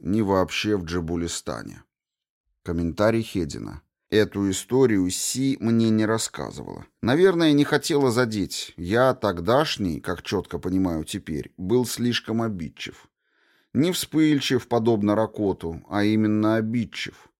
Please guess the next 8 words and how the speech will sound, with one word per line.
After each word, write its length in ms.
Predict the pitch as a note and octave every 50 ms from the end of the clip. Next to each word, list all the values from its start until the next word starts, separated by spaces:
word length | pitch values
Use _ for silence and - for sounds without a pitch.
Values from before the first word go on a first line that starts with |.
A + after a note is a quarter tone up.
| _ _ _ _ _ _ _ _ _ -
Придавал 540 | G#2 A2+ A#2 G#2+ B2+ C3 C3 D3 D3 C#3+
слишком 560 | C#3 - - C3 C3+ C3+ B2+ - - B2+ A#2+ A#2+
много 400 | A#2+ A#2+ B2+ B2+ B2+ A2+ A#2 A#2
значения 640 | G2+ A2 A2+ A2+ G#2 - - B2 A#2+ A#2 A2+ A2 G#2+
формальным 720 | G2+ - A2 G#2+ G#2+ G#2+ A2 A2+ A2 A2 A2 G#2+ G#2 G#2
словам 640 | G2+ - - G#2 G#2 G#2 G#2 A2+ A#2+ B2 B2 A#2 A2
и 40 |
жестам, 680 | G2 F#2 F#2 F#2 F#2 F2+ - - - F#2 D#2+ D2+ D#2+ -